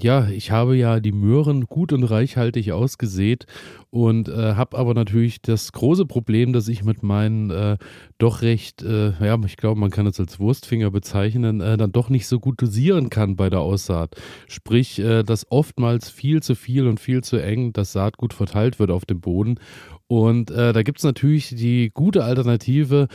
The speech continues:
man kauft sich einfach, ähm, Saatbänder beziehungsweise Möhrensaatgut, was eben auf Saatbändern genau in der richtigen Reihenfolge beziehungsweise auch in den richtigen Pflanzabständen eben gegeben ist.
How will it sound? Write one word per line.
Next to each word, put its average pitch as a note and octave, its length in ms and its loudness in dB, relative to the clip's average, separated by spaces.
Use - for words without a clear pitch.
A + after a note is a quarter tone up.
man G#2+ 260 2
kauft - 380 0
sich - 200 -2
einfach, G#2+ 640 0
ähm, G2 280 -2
Saatbänder A#2 680 0
beziehungsweise G#2 720 0
Möhrensaatgut, G#2+ 1040 0
was G#2+ 180 0
eben G2 300 -2
auf F2 120 -6
Saatbändern G2+ 600 -4
genau F2+ 320 -2
in G#2 80 -2
der F#2+ 140 0
richtigen G2 320 -4
Reihenfolge F#2+ 720 -2
beziehungsweise F#2+ 760 -4
auch G2 220 -2
in C#3+ 140 -4
den C#3 100 4
richtigen A2+ 380 0
Pflanzabständen G#2+ 1080 -4
eben G2+ 260 -2
gegeben G#2 460 -2
ist. A2 240 -4